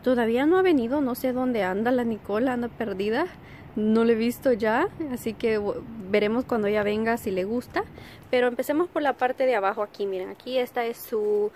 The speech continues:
regadera, con esa a veces se pone a regar. Y este, ¿se acuerdan? Lo había puesto en esta maceta verde. Y pues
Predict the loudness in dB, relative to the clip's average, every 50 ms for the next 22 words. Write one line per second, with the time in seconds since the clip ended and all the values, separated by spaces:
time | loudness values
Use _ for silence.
0 | -10 -20 -20 -20 -18 -8 -6 -4 -2 0 0 0 2 2 2 4 4 4 2 2
1 | 0 -4 -8 -16 -12 -8 -6 -4 -2 -2 -4 -2 -2 -2 0 0 0 0 -2 -4
2 | -4 -4 -8 -6 -4 -2 -2 -2 -4 -4 -6 -4 -2 0 0 2 2 2 0 -2
3 | -4 -8 -20 -20 -20 -20 -20 -20 -20 -20 -20 -20 -20 -20 -20 -20 -20 -20 -20 -18
4 | -12 -6 -4 -4 -2 -2 0 -2 -2 -2 -2 -4 -4 -4 -6 -4 -2 -2 0 2
5 | 0 -2 -2 0 -2 -2 -2 0 -2 -2 -2 -2 -2 -4 -4 -4 -4 -6 -6 -6
6 | -8 -6 -2 -2 -2 -2 -4 -6 -6 -8 -6 -6 -6 -8 -8 -10 -12 -8 -8 -8
7 | -4 -2 0 0 0 0 0 0 0 -2 -2 -4 -8 -16 -20 -20 -20 -20 -20 -20
8 | -20 -20 -20 -18 -10 -6 -4 -2 -2 -2 -4 -8 -18 -16 -6 -4 -2 -2 -2 -4
9 | -10